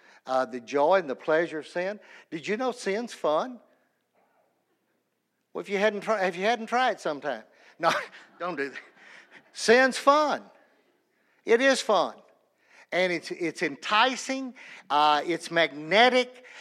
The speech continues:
uh, it, it appear, it appeals to all the senses, uh, the eyes, uh, uh, the, the, the smell, the tongue, uh, the flesh. Uh, sin appeals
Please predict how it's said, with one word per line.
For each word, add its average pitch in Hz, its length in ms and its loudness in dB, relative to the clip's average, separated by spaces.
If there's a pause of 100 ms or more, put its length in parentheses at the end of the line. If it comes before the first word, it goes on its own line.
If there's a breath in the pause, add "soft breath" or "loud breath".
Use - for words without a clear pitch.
(140 loud breath)
uh, 147 340 2
it, 160 260 0
it 160 140 2
appear, 226 440 0
it 190 180 0
appeals 220 560 2
to 185 80 2
all 180 340 8
the 180 140 0
senses, 240 680 0 (340 loud breath)
uh, 143 300 -4
the 135 200 -16
eyes, 208 600 4
uh, 151 240 0 (280 loud breath)
uh, 135 380 0
the, 127 280 -8
the, 131 160 -6 (140)
the 139 160 -10
smell, 208 480 4
the 156 120 0
tongue, 220 480 0 (320 loud breath)
uh, 135 480 0 (120)
the 139 380 -12
flesh. 220 560 2 (320 loud breath)
Uh, 143 200 -2 (100)
sin 269 420 2
appeals 226 680 0